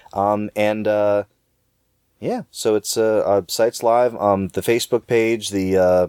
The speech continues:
the, the Twitter, the, you know, Instagram, all those links are right there on the front page. So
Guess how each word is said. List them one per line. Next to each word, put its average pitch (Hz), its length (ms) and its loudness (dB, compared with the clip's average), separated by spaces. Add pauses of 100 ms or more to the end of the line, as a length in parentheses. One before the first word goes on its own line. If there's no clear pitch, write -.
the, 87 180 0
the 82 120 -10
Twitter, 107 640 0
the, 87 400 -6
you 92 80 -6
know, 87 180 0
Instagram, 98 600 -2
all 95 180 2
those 95 240 0
links 95 260 -4
are 98 60 -2
right 95 160 2
there 95 120 -2
on 92 60 0
the 92 80 -4
front 90 240 -2
page. 92 320 -4
So 87 320 -2